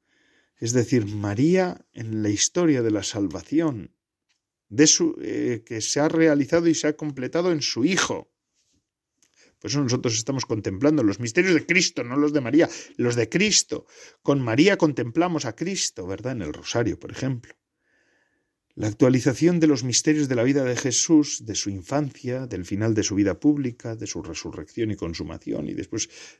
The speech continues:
desde los in-, la introducción de los misterios luminosos, pues desde la vida pública de Jesús también, ¿no? En la que Jesús envuelve también a María.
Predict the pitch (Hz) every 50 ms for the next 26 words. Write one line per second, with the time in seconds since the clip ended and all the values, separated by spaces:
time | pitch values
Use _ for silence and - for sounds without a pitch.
0 | _ _ - 92 87 90 90 95 90 90 90 90 - - - 90 90 85 _ -
1 | - - 90 92 90 80 90 85 85 - 113 135 131 123 107 101 98 95 87 -
2 | - 120 117 113 104 104 113 - - 82 - 113 117 127 135 135 123 123 120 -
3 | 147 143 - - 104 87 - 90 - - 78 69 76 82 98 113 107 - - 123
4 | 123 123 107 98 92 - 85 85 85 - - - - 123 120 - - 90 90 98
5 | - 117 123 104 95 95 113 147 - _ _ _ _ _ _ _ _ _ _ _
6 | _ _ _ _ _ _ _ _ _ - 127 127 131 131 123 117 - - 143 131
7 | 127 123 117 117 120 - - - - - 123 117 - - 180 196 190 - - _
8 | - 117 117 117 113 110 101 123 165 196 196 170 131 117 104 - 98 98 107 110
9 | 101 90 92 92 87 90 104 98 95 95 - - - _